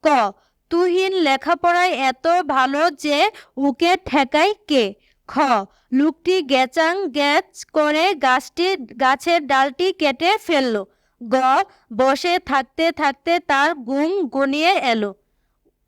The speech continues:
ঘ, "প্যাচ দেওয়া কথা বোঝা যায় না।" ও, "তাড়াতাড়ি খেলাধুলা সাঙ্গ করু, পড়তে বসতে হবে।"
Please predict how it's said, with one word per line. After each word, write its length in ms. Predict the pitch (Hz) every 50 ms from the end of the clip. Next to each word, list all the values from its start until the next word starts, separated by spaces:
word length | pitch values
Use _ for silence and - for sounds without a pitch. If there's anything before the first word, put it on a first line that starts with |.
| - 233
ঘ, 160 | - 208 214 262 262 269 277 320 381 - - - _ _ _
"প্যাচ 420 | - 311 311 320 320 370 370 - -
দেওয়া 420 | 262 233 285 285 294 302 320 359 381 -
কথা 520 | - 294 285 - - 330 320 359 415 440
বোঝা 580 | 415 277 233 269 294 254 - 302 330 392 427 427 -
যায় 340 | 254 285 262 254 254 262 254
না।" 260 | 240 240 214 196 196 - _ _ _ _ _ _
ও, 380 | 269 269 277 277 277 285 320 392 403 _ _ _ _ -
"তাড়াতাড়ি 540 | 302 285 294 311 339 320 359 349 349 370
খেলাধুলা 680 | 359 - 262 277 269 285 302 311 277 339 320 339 339 370
সাঙ্গ 540 | 349 - 311 269 262 262 277 277 320 349 392
করু, 460 | 349 - 302 277 262 262 262 311 403 - _ _ _ _ _ -
পড়তে 500 | 320 330 339 339 - _ - 349 370 381
বসতে 460 | 302 294 269 269 - - - 349 370
হবে।" 420 | 349 294 294 240 196 220 214 202